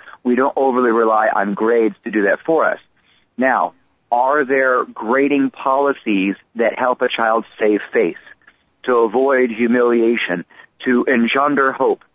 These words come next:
Yeah. Some teachers, though, fall into the trap that they see grades as a gotcha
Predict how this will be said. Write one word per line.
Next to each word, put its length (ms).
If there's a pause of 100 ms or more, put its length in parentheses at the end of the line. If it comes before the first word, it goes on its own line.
(360)
Yeah. 460 (500)
Some 180
teachers, 440
though, 180 (120)
fall 260
into 160
the 100
trap 380
that 100
they 180
see 140
grades 420
as 140
a 80
gotcha 560